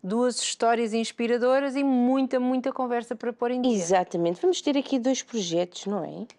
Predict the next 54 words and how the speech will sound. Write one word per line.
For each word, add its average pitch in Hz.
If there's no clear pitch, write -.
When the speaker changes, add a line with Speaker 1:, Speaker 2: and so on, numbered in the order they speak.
Speaker 1:
É 214
verdade. 175
Vamos 226
con-, 240
conhecer, 226
em 208
primeiro 214
lugar, 196
a 196
Imérnia 202
Santos, 180
que 214
nos 220
vem 240
falar 233
da 220
sua 233
marca 233
de -
cerâmica 202
fria, 180
Bonjá. 190
Hã? 170
Bonjá. 160
Speaker 2:
Uhum, -
uhum. 165
Speaker 1:
Já 202
vamos 180
saber 156
tudo -
sobre 175
isto, 202
o 143
que -
é 147
que -
Speaker 2:
Sim, 147
Speaker 1:
quer 160
Speaker 2:
sim, 165
Speaker 1:
dizer, 139
Speaker 2:
sim, 143
Speaker 1:
estas 160
Speaker 2:
sim, 160
Speaker 1:
coisas 190
Speaker 2:
sim. 277
Speaker 1:
todas. 247
E 392
vamos 339
também 247
conhecer 226
a 220
Sofia 202
Franco, 208
que -